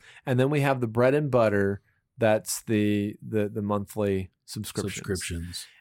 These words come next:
Speaker 1: And, and as, as we work on both sides of the business, now it, it allows us, it allows people like, like Bobby that, that needs, like, a specific focus, and he wants to narrow down his work even more rather than expand it.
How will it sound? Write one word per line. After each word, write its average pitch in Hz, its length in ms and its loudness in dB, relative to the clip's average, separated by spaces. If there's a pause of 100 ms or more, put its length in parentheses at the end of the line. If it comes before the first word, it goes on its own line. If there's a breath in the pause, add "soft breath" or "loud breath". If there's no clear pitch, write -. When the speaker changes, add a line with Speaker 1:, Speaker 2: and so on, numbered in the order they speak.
(120)
Speaker 1:
And, 117 300 2
and 113 460 -2
as, 123 360 0
as 123 260 -2
we 123 360 2
work 143 360 0
on 127 180 0
both 131 260 2
sides 131 320 0
of 117 60 -8
the 117 80 -4
business, 101 680 -2 (320)
now 127 340 2
it, 143 320 0
it 131 160 0
allows 139 500 2
us, 123 240 0 (160)
it 143 200 0
allows 139 420 0 (160)
people 175 260 -2
like, 123 240 2
like 123 240 -4
Bobby 127 380 4
that, 117 280 -4
that 117 180 -2
needs, 135 560 -2
like, 120 280 -2
a 131 140 -8
specific 131 560 -2
focus, 123 640 2 (280 soft breath)
and 117 80 -2
he 156 120 4
wants 180 280 2
to 127 120 -2
narrow 143 400 4
down 113 380 0
his 113 300 -6
work 117 280 -2
even 110 260 0
more 120 480 2
rather 120 400 0
than 110 160 -6
expand 156 560 -2
it. 101 240 -2